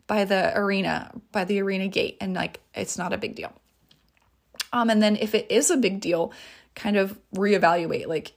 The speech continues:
is this really necessary? <laughs> Um, is it such a big deal that I can't bring my horse's buddy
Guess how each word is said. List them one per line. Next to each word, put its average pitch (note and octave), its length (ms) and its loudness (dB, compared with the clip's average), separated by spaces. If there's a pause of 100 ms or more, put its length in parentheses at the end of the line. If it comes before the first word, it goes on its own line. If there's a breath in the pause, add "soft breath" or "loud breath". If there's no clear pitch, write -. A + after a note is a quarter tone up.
is F#3 320 -4
this F#3 640 -2
really F3+ 300 -2
necessary? D4 840 0
<laughs> - 120 6
Um, G3 300 2
is G3+ 180 0
it G3+ 180 0
such - 220 -4
a B3 60 4
big G3+ 180 2
deal F#3+ 220 0
that G3 100 -4
I F3+ 80 0
can't - 280 -8
bring G3 160 -2
my F#3+ 100 -2
horse's F#3 420 -6
buddy E3+ 380 -2